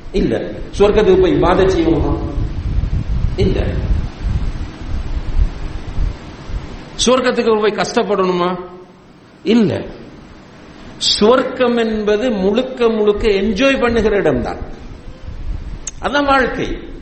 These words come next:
இந்த உலகத்தில் எவ்வளவு காசு இருக்கு. சில சகோதரர்கள், எனக்கு தெரிந்த என்னுடைய நண்பர்கள் இருக்கிறார்கள், மல்டி பில்லியனர்ஸ். சுப்ஹானல்லாஹ், அவங்க நம்மளை கூட்டிட்டு போய்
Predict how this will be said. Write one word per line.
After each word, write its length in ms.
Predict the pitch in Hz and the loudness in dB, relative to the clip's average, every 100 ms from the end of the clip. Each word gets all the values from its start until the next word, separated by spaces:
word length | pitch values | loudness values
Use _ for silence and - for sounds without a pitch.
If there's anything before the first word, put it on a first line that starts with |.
| - - | -8 -4
இந்த 180 | 151 175 | 2 4
உலகத்தில் 580 | 170 175 180 175 170 170 | 4 4 2 0 -2 -2
எவ்வளவு 440 | 254 233 170 147 | 0 2 4 2
காசு 320 | 151 165 156 | 0 0 0
இருக்கு. 180 | 131 123 | 0 0
சில 180 | - 135 | 0 0
சகோதரர்கள், 560 | 151 147 165 147 135 | 2 4 4 4 4
எனக்கு 200 | 160 156 | 2 2
தெரிந்த 360 | - 143 143 156 | 2 2 2 2
என்னுடைய 280 | 151 143 131 | 2 2 4
நண்பர்கள் 420 | 139 160 151 143 | 4 2 2 0
இருக்கிறார்கள், 540 | 135 127 139 143 208 - - - | -2 0 0 2 0 -2 -4 -4
மல்டி 460 | 110 135 175 175 - | 0 2 2 0 -2
பில்லியனர்ஸ். 800 | 120 143 160 135 101 - - - - - - - - - - - - | 0 4 4 4 0 -4 -8 -10 -10 -14 -16 -16 -16 -18 -20 -14 -10
சுப்ஹானல்லாஹ், 520 | - 160 196 214 208 | -6 -2 2 4 4
அவங்க 220 | 202 202 | 4 2
நம்மளை 320 | 190 190 185 185 | 2 2 2 2
கூட்டிட்டு 360 | 175 160 151 | 0 -2 -2
போய் 440 | 165 190 202 - | 0 2 0 -4